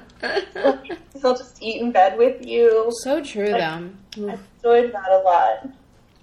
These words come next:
Speaker 1: I do,
Speaker 2: Um,
Speaker 1: too.
Speaker 2: but yeah.
Speaker 1: Yeah, I like the humor. Like, it's interesting.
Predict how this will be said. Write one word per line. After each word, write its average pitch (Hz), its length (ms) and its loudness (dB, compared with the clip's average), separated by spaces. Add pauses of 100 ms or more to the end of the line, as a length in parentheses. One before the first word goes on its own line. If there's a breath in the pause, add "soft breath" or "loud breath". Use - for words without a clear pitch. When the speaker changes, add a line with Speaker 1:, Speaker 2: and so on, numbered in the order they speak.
(140)
Speaker 1:
I 226 40 -4
do, 196 320 0
Speaker 2:
Um, - 0 - (220)
Speaker 1:
too. - 60 -18 (280)
Speaker 2:
but - 140 -4
yeah. - 300 0 (400)
Speaker 1:
Yeah, 220 280 -2
I - 120 -4
like 403 200 -4
the 403 80 2
humor. 294 380 -6
Like, 247 320 -4 (840)
it's 233 160 -10
interesting. 302 480 -8